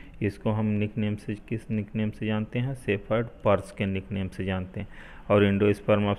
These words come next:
cycas और endosperm of piscia और fern prothallus, ये सब क्या होते हैं? haploid होते हैं। अगला question, Stenopelinous pollen are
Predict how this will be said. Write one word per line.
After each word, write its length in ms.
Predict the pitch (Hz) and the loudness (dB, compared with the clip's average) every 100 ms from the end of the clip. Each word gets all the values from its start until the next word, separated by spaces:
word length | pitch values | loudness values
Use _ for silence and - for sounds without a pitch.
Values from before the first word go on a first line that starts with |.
| - | 0
cycas 420 | 98 101 113 - | 0 0 -4 -2
और 180 | 107 101 | 0 0
endosperm 500 | 98 101 98 - 101 | 2 2 0 0 0
of 140 | 101 98 - | 0 -2 -2
piscia 320 | 98 - 117 | -4 0 4
और 200 | 107 101 - | 4 4 0
fern 280 | 101 95 110 | 0 0 -2
prothallus, 520 | 98 - 98 98 - | -2 0 0 0 0
ये 80 | 101 | -4
सब 240 | - - | -4 -6
क्या 140 | - 101 | 0 0
होते 260 | 104 - | 0 0
हैं? 100 | 120 | -2
haploid 580 | - 104 107 104 95 87 | -2 -2 2 6 4 2
होते 280 | - - - | -6 -10 -12
हैं। 140 | - - - - - - - - - - - - - - - - - - - - - - - - - - - - - - - - - - - - - - - - - - - - - - - - - - - | -14 -16 -16 -16 -16 -18 -18 -18 -18 -20 -20 -20 -18 -18 -18 -20 -20 -20 -20 -20 -20 -20 -20 -20 -20 -20 -20 -20 -20 -20 -20 -20 -20 -20 -20 -20 -20 -20 -20 -20 -20 -20 -20 -20 -20 -20 -20 -20 -20 -16 -8
अगला 300 | 131 107 107 | 2 4 4
question, 500 | - 110 - - 117 - - - - - | 4 -2 -2 -6 -6 -10 -18 -20 -20 0
Stenopelinous 1300 | 127 - - 113 123 131 - 113 104 104 110 120 - - 110 | 2 2 6 6 6 2 6 8 8 6 4 2 -2 -2 2
pollen 320 | 104 110 110 | 4 4 4
are 160 | 107 | 2